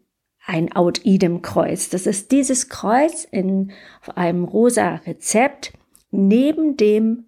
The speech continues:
Medikament, links daneben ein Kästchen, da steht Aut-Idem und das war nie angekreuzt. Aut-Idem bedeutet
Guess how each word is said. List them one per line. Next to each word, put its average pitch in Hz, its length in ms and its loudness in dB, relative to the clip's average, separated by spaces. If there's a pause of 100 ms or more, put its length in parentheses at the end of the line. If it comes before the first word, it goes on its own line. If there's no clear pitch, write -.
(160)
Medikament, 202 1000 0 (280)
links 262 400 0
daneben 226 540 0
ein - 240 -8
Kästchen, 269 580 -2
da 196 80 -4
steht - 320 -4
Aut-Idem 240 800 0 (640)
und 170 280 -8
das 208 440 0 (220)
war 175 560 -4 (500)
nie 220 440 2
angekreuzt. - 1040 -10 (880)
Aut-Idem 285 680 2
bedeutet 226 960 0